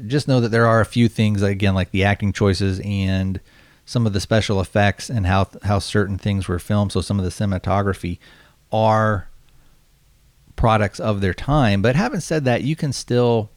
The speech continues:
you can still get a lot of, uh, enjoyment out of it. There's been a couple other movies. Uh, I think I maybe have, I don't know if I've recommended them before, but if I do, you know, well, it's not that big a deal. Uh, if you haven't seen Fury,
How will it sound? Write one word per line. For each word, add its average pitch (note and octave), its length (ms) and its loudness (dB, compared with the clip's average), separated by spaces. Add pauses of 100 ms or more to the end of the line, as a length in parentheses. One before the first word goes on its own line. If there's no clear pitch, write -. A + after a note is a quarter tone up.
(120)
you C3+ 100 -4
can C#3 120 -2
still C3+ 180 0
get A2 300 -2
a G2+ 100 -4
lot G2 140 0
of, F#2 180 -8
uh, - 40 -6
enjoyment F#2 600 -2
out D2+ 160 -6
of D2+ 60 -10
it. - 100 -12 (920)
There's A2 300 0
been A#2 240 0
a G#2 80 -6
couple D3 300 -2
other B2+ 260 2
movies. B2+ 480 2
Uh, G#2+ 480 -2
I G#2+ 220 -2
think F3 200 -4
I D3+ 60 2
maybe B2 300 2
have, G2+ 180 0
I G2+ 100 0
don't A2 120 0
know G#2+ 40 0
if G2 120 -2
I've G2+ 160 0
recommended G#2 420 0
them F#2+ 140 -2
before, G2+ 400 0
but F#2+ 160 0
if F#2 120 -2
I G2 120 2
do, G2 480 2
you F#2+ 80 0
know, F2+ 220 0
well, F2+ 220 0
it's - 120 -8
not F#2 160 -6
that F2+ 160 -6
big F2+ 140 -4
a - 20 -4
deal. F2+ 200 -4 (2000)
Uh, A#2 320 -2
if C3+ 140 -4
you C3+ 80 2
haven't D3 280 2
seen C3 260 0
Fury, E3+ 640 0